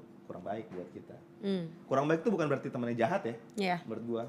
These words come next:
Speaker 1: Nggak
Speaker 2: Mm-mm.
Speaker 1: cocok aja gitu.
Speaker 2: Iya, nggak cocok
Speaker 1: Hmm.
Speaker 2: atau nggak mempunyai point of view yang beda, values
Speaker 1: Hmm.
Speaker 2: yang beda, yang
Speaker 1: Hmm.
Speaker 2: mungkin kalau misalnya dipertemukan, ya nggak bisa setiap hari. Karena pada akhirnya antara nggak nyambung atau malah memaksakan
Speaker 1: Iya.
Speaker 2: diri.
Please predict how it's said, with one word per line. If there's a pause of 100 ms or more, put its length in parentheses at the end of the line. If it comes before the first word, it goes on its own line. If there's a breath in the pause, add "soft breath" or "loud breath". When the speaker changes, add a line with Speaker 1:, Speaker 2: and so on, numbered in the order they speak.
Speaker 1:
Nggak
Speaker 2:
Mm-mm.
Speaker 1:
cocok
aja
gitu.
Speaker 2:
Iya,
nggak
cocok
Speaker 1:
Hmm.
Speaker 2:
atau
nggak
mempunyai (680 loud breath)
point
of
view
yang
beda,
values
Speaker 1:
Hmm.
Speaker 2:
yang
beda, (100)
yang
Speaker 1:
Hmm.
Speaker 2:
mungkin (400 loud breath)
kalau
misalnya
dipertemukan, (140)
ya
nggak
bisa
setiap
hari. (160)
Karena (320 loud breath)
pada
akhirnya
antara
nggak
nyambung
atau
malah
memaksakan
Speaker 1:
Iya.
Speaker 2:
diri.